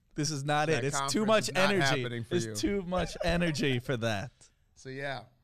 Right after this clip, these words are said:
Speaker 2: So it's gonna be crazy.
Speaker 1: Do you wanna talk about any of the other experiences inside of the arena that they can do? 'Cause I know that we want kind of that mixture between the big grand stage and being a part of that and doing some of our,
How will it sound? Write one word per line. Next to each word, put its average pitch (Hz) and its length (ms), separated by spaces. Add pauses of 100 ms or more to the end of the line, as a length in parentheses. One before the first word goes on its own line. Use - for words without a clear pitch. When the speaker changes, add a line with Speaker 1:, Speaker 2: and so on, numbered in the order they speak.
(240)
Speaker 2:
So - 120
it's 143 140
gonna 170 120
be 139 80
crazy. 110 440 (460)
Speaker 1:
Do 147 100
you 156 40
wanna 175 120
talk 165 240
about 147 160
any 139 180
of 123 80
the 123 100
other 127 200
experiences 123 760
inside 120 800
of 143 80
the 143 140
arena 143 340
that 147 160
they 147 140
can 156 120
do? 160 160
'Cause 135 140
I 123 140
know 135 140
that 123 200 (220)
we 135 80
want 131 360
kind 139 160
of 131 100
that 127 140
mixture 131 380
between 120 340
the 110 80
big 123 280
grand 127 440 (200)
stage 151 580
and 117 140
being 120 180
a 113 60
part 117 240
of 107 80
that 139 200
and 127 120
doing 117 200
some 120 200
of 120 120
our, 120 220